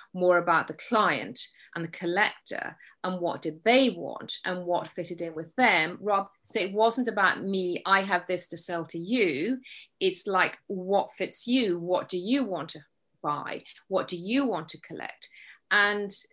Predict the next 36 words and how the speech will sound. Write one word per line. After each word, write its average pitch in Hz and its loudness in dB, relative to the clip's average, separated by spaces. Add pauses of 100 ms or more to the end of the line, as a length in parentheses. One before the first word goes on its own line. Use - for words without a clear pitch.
(160)
so 220 2
that 226 4
was 254 0
quite 214 0
a, 185 0
that 220 4
was 226 -2
one 208 0
thing 180 -6
that - -6
was, - -8
um, 165 0
had 175 -8
been 170 -4
sort 170 -8
of 170 -10 (420)
going 180 2
through 180 -6
my 170 2
mind 165 0 (100)
while 165 -2
I 156 0
was 165 -8
working 156 -6
with 165 -4
other 160 -6
art 160 -4
galleries. - -10 (640)
Um, 170 4 (560)
and 196 6
the 220 6
other 262 6
thing 175 -2
is 165 -4
then 180 0
happened 180 -4